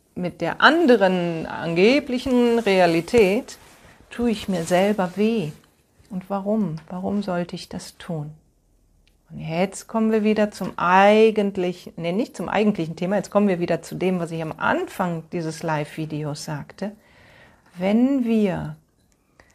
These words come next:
ganz früh beschämt wurden, in die Richtung mit mir und, ja, und dadurch, dadurch daraus gemacht haben, mit mir ist was nicht in Ordnung,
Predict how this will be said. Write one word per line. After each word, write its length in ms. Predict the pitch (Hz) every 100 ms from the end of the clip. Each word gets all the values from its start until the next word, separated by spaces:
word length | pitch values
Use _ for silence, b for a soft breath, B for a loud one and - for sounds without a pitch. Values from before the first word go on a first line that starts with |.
| b b
ganz 320 | 190 214 240
früh 640 | - - - 233 233 214 185
beschämt 760 | 180 - - 190 196 185 -
wurden, 540 | 170 175 170 156 151 - _ _ _ _ _ _ _ _ _ _ _ b b b b b b
in 360 | 185 196 220 233
die 140 | 247
Richtung 800 | 240 208 196 - 165 151 151 165
mit 180 | 165 170
mir 420 | 185 190 190 190
und, 420 | - 175 - - 180
ja, 160 | 190
und 240 | - 185 190
dadurch, 720 | 208 196 240 214 156 - - _ _ -
dadurch 560 | 190 190 226 208 -
daraus 380 | 185 175 185 190
gemacht 500 | 190 180 185 - -
haben, 240 | 175 170 165
mit 180 | 160
mir 580 | 180 190 196 202 202 202 b b b
ist 160 | - -
was 160 | 196 214
nicht 220 | 214 214
in 140 | 196
Ordnung, 600 | - 170 180 170 156 165